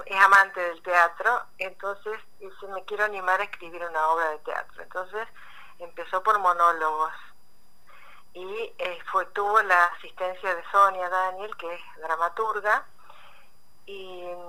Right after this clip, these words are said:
ellas dos me llamaron a mí porque querían que fuera un equipo de mujeres, para que las sintiéramos profundamente a estas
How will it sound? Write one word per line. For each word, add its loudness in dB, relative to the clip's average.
ellas 4
dos 8
me -4
llamaron 2
a 2
mí -6
porque -10
querían -4
que -10
fuera 2
un 0
equipo -8
de -4
mujeres, -10
para -6
que -10
las -8
sintiéramos -6
profundamente -6
a 0
estas -6